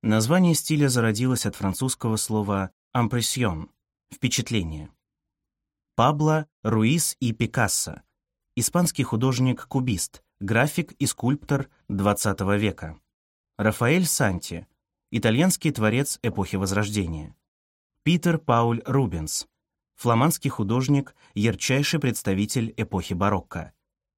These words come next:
Эдгар Дега, французский художник и скульптор девятнадцатого века,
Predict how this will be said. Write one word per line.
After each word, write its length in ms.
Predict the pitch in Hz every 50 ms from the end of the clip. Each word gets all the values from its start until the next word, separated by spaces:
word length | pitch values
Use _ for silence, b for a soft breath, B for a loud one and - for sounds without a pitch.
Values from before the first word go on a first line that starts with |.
| _ _ _ _ - -
Эдгар 440 | 123 98 98 95 120 120 131 131
Дега, 480 | 107 98 127 127 123 127 110 85 80 - _ _ _ _ _ _ _ _ _ _
французский 600 | - 117 110 107 - - 156 160 - - 156 143
художник 560 | - 127 120 117 127 127 120 117 110 107 -
и 40 | 101
скульптор 640 | - - - 123 131 143 - - - 139 131 127 _ _ _ _ _ -
девятнадцатого 760 | 104 113 113 113 110 113 104 98 - - 95 - 98 98 98
века, 440 | 95 107 92 - - 82 80 78